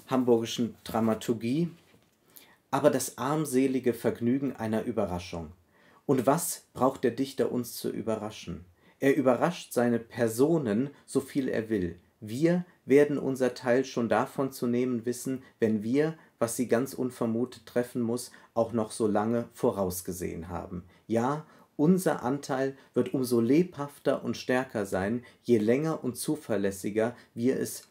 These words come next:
vorausgesehen haben“, schreibt Lessing. Erst dann könne beim Zuschauer wirklich eine allerheftigste Bewegung ausgelöst werden.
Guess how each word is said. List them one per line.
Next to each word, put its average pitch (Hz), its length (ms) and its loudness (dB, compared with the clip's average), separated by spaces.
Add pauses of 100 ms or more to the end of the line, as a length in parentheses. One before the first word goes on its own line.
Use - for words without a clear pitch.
vorausgesehen 101 960 -2 (240)
haben“, 90 440 -2
schreibt - 380 -4
Lessing. 87 400 -10 (640)
Erst 151 340 2
dann 160 300 4
könne 120 380 2 (200)
beim 113 200 2
Zuschauer 120 560 0
wirklich 123 560 -2 (320)
eine 117 320 0 (240)
allerheftigste 120 1080 0 (180)
Bewegung 98 640 2
ausgelöst 82 720 -8
werden. - 360 -14